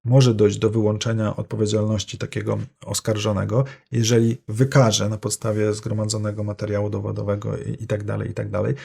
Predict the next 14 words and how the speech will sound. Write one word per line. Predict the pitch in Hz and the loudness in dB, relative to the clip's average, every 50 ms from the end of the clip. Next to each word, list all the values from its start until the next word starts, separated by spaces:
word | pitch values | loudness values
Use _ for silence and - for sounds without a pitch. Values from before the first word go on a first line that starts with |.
| - - - - | -16 -18 -14 -6
że | - 113 110 | -4 -2 0
między | 113 120 123 120 113 113 117 | 2 2 4 4 4 4 4
jego | 113 113 110 120 113 104 - _ - | 4 2 2 0 -2 -2 -4 _ -8
naruszeniem | - 110 113 110 117 113 - 127 123 117 107 101 98 101 104 - _ - | -4 -2 0 0 2 2 4 4 4 2 2 0 -4 -6 -8 -10 _ -14
zasad | 123 113 120 120 - - 107 101 | -8 -4 -4 -2 -2 -2 -4 -4
bezpieczeństwa, | 104 107 - - 113 107 - 107 101 98 - - - 101 | -6 -8 -8 -6 -6 -6 -6 -6 -6 -6 -6 -8 -8 -10
tutaj | - - 117 120 - 101 104 107 _ _ _ _ _ _ - | -6 -4 -4 -2 0 -2 -2 -4 _ _ _ _ _ _ -12
mam | - 113 113 | -8 -6 -4
na | 113 | -4
myśli | 110 110 107 - - 110 107 104 101 - _ - | -2 -4 -4 -6 -4 -4 -4 -4 -4 -8 _ -10
jazdę, | - 113 113 110 110 98 107 104 107 104 101 98 - _ _ _ _ - | -4 -2 0 0 0 0 0 0 2 2 2 0 -2 _ _ _ _ -12
e, | - 110 | -10 -10
prawda, | - - 117 104 101 107 101 101 | -8 -6 -8 -6 -6 -6 -6 -4
z | 101 - - - - | -4 -2 -2 -2 -4